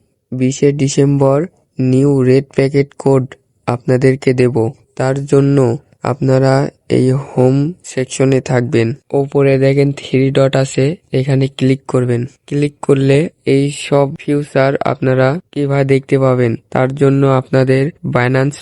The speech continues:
Pro করে নিতে হবে। এই নিচে দেখেন Binance Pro লেখা থাকবে, ওর উপর ক্লিক করবেন। করলে আপনাদের Binance Pro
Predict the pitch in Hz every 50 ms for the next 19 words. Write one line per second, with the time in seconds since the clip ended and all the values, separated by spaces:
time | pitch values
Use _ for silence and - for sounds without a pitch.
0 | - _ - - 131 131 127 127 - - 123 123 123 123 123 120 123 - 123 131
1 | 131 120 123 113 110 - - _ _ - 131 131 135 135 135 135 135 - 131 127
2 | 131 127 131 - - 135 131 139 160 185 - _ - 123 123 127 123 120 120 127
3 | 127 131 131 139 143 143 - - - - _ _ - 143 131 131 131 131 131 131
4 | 127 135 135 135 135 131 131 135 127 127 127 131 131 - - 131 - - - 123
5 | 127 127 - - - 127 120 120 117 113 113 - _ _ _ - - 127 120 120
6 | 123 123 123 123 - 131 120 120 127 131 143 143 143 143 120 117 117 120 123 131
7 | - - - _ - - 123